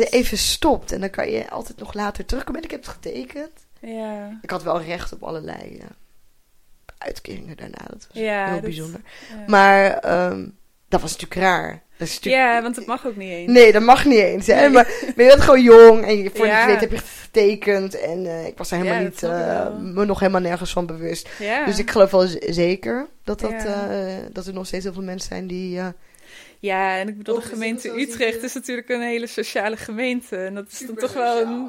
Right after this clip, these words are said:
Speaker 1: sociaal.
Speaker 2: bijzondere werkomgeving. Niet,
Speaker 1: Ja.
Speaker 2: niet de meest gemiddelde, denk ik.
Speaker 1: Nee.
Speaker 2: Nee. Maar wat,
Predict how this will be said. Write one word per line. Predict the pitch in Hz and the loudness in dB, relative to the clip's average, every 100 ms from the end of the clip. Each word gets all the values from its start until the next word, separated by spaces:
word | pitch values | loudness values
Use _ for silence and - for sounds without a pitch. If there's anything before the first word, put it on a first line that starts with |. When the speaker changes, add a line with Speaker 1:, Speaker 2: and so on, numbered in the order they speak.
| 214 | -10
Speaker 1:
sociaal. | 320 | -6
Speaker 2:
bijzondere | 294 - 311 285 285 226 | -4 -2 -2 0 2 0
werkomgeving. | 226 330 330 220 214 - 196 196 196 196 202 | 0 0 -2 -6 -10 -10 -6 -6 -6 -12 -10
Niet, | 214 240 - _ _ _ _ - | -10 -12 -14 _ _ _ _ -14
Speaker 1:
Ja. | 220 | -12
Speaker 2:
niet | 226 | -12
de | 233 | -10
meest | 226 226 - | -8 -8 -10
gemiddelde, | - 214 226 220 - | -18 -14 -12 -12 -12
denk | 190 202 214 | -16 -16 -14
ik. | 226 233 | -14 -16
Speaker 1:
Nee. | - 175 165 156 - _ _ | -14 -14 -14 -16 -20 _ _
Speaker 2:
Nee. | 214 220 208 208 214 - - | -16 -14 -14 -16 -20 -20 -10
Maar | 208 | -8
wat, | 220 | -6